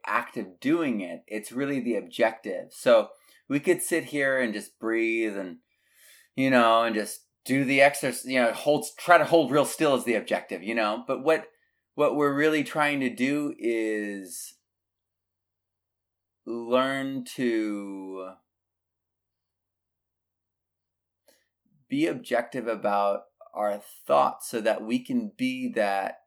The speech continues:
that patient observer that looks at the landscape and lets the landscape speak to them. It's the same thing with the situation with our minds and our emotions and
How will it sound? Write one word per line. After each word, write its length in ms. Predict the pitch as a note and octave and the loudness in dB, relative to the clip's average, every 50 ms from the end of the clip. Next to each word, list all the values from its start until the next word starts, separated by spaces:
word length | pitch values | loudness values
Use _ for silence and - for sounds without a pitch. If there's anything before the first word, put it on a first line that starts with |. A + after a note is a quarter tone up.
| _ _ _ _ _ _ _ _ _ - - _ _ _ _ _ _ - | _ _ _ _ _ _ _ _ _ -20 -20 _ _ _ _ _ _ -4
that 220 | A#2+ A#2 - - | -4 -4 -4 -6
patient 420 | - C#3+ D#3 D#3+ D3+ - D#3 C#3+ C#3 | -6 -4 -4 -4 -4 -4 -4 -4 -4
observer 540 | B2+ A2+ G2+ F#2+ B2 C#3 D3+ D#3 C#3 B2+ G#2 | -4 -4 -2 0 0 0 0 0 -2 0 0
that 240 | G#2+ G2+ F#2+ G2 | 0 0 0 0
looks 240 | G#2 A2 G#2+ - - | -2 -4 -4 -4 -10
at 80 | A2 - | -8 -4
the 100 | A2+ G#2 | -4 -4
landscape 720 | G2 G#2 A2 B2 C#3 D3+ D3+ - - - A#2 G#2+ G2+ - | -2 -2 -2 -2 -2 -4 -6 -8 -8 -6 -6 -6 -6 -6
and 140 | G2 G2+ G#2 | -8 -8 -6
lets 200 | G2+ G2+ G#2 - | -6 -6 -6 -8
the 100 | - G#2 | -10 -10
landscape 760 | G2 G2 G#2 A2 B2+ D#3 E3+ D#3+ - - - G#2 F#2 - - | -8 -6 -4 -2 -2 -2 -4 -6 -8 -8 -8 -8 -8 -10 -12
speak 420 | - - - - G#2 G2 F2+ - - | -16 -18 -12 -10 -10 -10 -10 -12 -14
to 100 | - G#2 | -12 -8
them. 380 | F2+ F#2 F2+ F2 E2+ E2+ - - _ _ _ _ _ _ | -8 -6 -6 -8 -10 -14 -16 -18 _ _ _ _ _ _
It's 80 | - - | -14 -10
the 60 | C3+ | -8
same 320 | - - - E3+ F#3 F#3 F3 | -6 -4 -4 -4 -4 -6 -6
thing 240 | - E3+ D#3+ D3+ | -6 -4 -4 -4
with 100 | C#3+ B2 | -6 -6
the 80 | - A2+ | -6 -8
situation 640 | G#2+ - C#3 C3 - C3+ B2+ B2 B2 B2 - B2 A2+ | -8 -8 -10 -8 -6 -4 -2 -2 -2 -2 -4 -6 -6
with 100 | G#2+ G#2+ | -6 -6
our 140 | G#2+ G2+ F#2 | -6 -8 -8
minds 800 | F#2 F#2 F#2+ G#2 A2 B2 B2+ A#2+ G2+ F#2 F2+ - - - - - | -10 -8 -6 -4 -2 -2 -2 -2 -4 -6 -10 -14 -16 -16 -16 -12
and 160 | - G#2+ G#2 | -12 -10 -8
our 300 | G2+ G2 F#2+ F#2 F#2 - - | -8 -6 -6 -6 -8 -8 -10
emotions 1080 | G2+ F#2+ F#2+ F#2 F#2+ G2 A2 C3+ C#3+ - - - - - - - - - - - - - | -12 -14 -14 -12 -8 -6 -6 -6 -6 -8 -12 -14 -14 -14 -16 -20 -20 -20 -20 -20 -16 -12
and 280 | - G#2+ G#2 G2+ G2 | -10 -8 -8 -8 -10